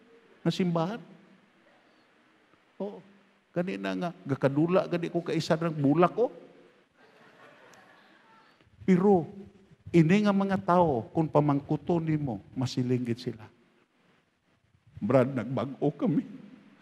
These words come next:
Hindi sa reliyon namon. Nga Universal Church of Christ, nagbag-o kami tungod kay nabatyagan namon ang paghigugma sa Dios."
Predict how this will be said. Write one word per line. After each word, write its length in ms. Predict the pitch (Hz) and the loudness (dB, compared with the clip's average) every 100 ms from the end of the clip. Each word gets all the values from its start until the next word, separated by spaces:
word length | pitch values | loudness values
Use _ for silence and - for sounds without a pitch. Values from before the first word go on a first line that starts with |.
| - _ _ _ _ _ _ _ | -20 _ _ _ _ _ _ _
Hindi 240 | 147 131 165 | 2 4 2
sa 160 | 214 131 | 2 0
reliyon 480 | 156 139 165 147 156 | 2 2 4 4 4
namon. 320 | 135 156 104 - - - - _ _ _ _ _ _ _ _ _ _ _ _ _ - | 0 0 -4 -8 -16 -20 -20 _ _ _ _ _ _ _ _ _ _ _ _ _ -2
Nga 80 | |
Universal 560 | 131 131 131 135 - 131 | 0 2 0 -2 -4 -6
Church 240 | 123 - | -8 -8
of 80 | 101 | -10
Christ, 320 | - 110 104 - - - - | -6 -8 -8 -14 -20 -18 -4
nagbag-o 640 | 110 104 117 101 - 135 | -4 -2 -4 -4 -6 -8
kami 400 | - 110 107 87 101 - | -6 -8 -8 -10 -10 -8
tungod 320 | 104 101 - | -6 -6 -6
kay 240 | 98 92 - - - - - | -8 -8 -12 -20 -20 -16 -4
nabatyagan 560 | 117 117 - 107 110 101 | -2 0 -2 -2 -2 -2
namon 240 | 101 95 | -4 -6
ang 160 | 98 101 | -8 -10
paghigugma 560 | 101 95 95 92 98 | -10 -10 -10 -8 -10
sa 80 | - | -10
Dios." 400 | - - - | -12 -12 -14